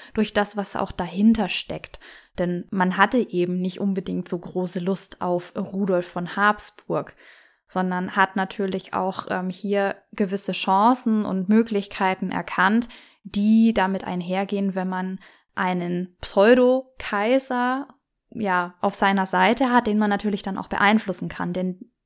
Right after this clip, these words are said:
der wird wohl kaum so gebildet gewesen sein wie der tatsächliche Friedrich der Zweite. Und auch der hatte natürlich einen großen Beraterstab, also war natürlich auch nicht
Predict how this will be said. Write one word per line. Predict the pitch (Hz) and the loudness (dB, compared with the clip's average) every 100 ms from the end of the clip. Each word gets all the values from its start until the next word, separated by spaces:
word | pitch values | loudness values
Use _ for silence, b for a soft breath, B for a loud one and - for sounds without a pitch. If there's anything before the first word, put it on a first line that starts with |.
| _ | _
der | 185 180 | -2 0
wird | 208 202 | -2 0
wohl | 196 | -2
kaum | - 202 240 | 2 4 6
so | 226 226 | 6 4
gebildet | 220 214 233 226 233 | 2 4 4 2 -2
gewesen | 190 202 220 226 208 | -2 2 2 2 -2
sein | 196 185 190 220 226 B B B B 202 | -2 0 2 4 2 B B B B -4
wie | 180 202 220 | 0 4 4
der | 220 190 | 6 2
tatsächliche | 185 180 247 269 233 214 175 | 0 4 6 6 4 2 -6
Friedrich | - 196 180 180 165 | -6 -6 -6 -6 -8
der | 170 170 | -8 -6
Zweite. | - 156 160 180 - 220 240 b b - | -10 -8 -6 -4 -2 -4 -4 b b -4
Und | 190 196 196 | 0 0 -2
auch | - 196 196 | 2 2 2
der | - 185 254 269 | 0 4 6 8
hatte | 185 180 | 6 2
natürlich | 175 170 190 180 - | -4 -6 -4 -4 -4
einen | 175 175 | -6 -4
großen | 180 196 202 | -2 -2 0
Beraterstab, | 180 180 185 214 170 - 165 156 165 | -2 0 0 0 -2 -6 -8 -12 -12
also | - 165 165 170 | -12 -10 -12 -10
war | 180 170 | -8 -8
natürlich | 175 - 180 - | -8 -6 -8 -4
auch | - 185 | -4 -4
nicht | 185 185 - | -4 -6 -10